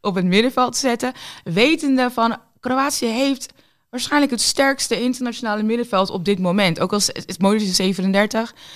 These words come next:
eh, Brozovic is dertig en dan hebben we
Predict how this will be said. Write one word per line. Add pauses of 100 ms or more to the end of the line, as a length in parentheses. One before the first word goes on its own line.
(140)
eh, (220)
Brozovic
is (100)
dertig
en
dan
hebben
we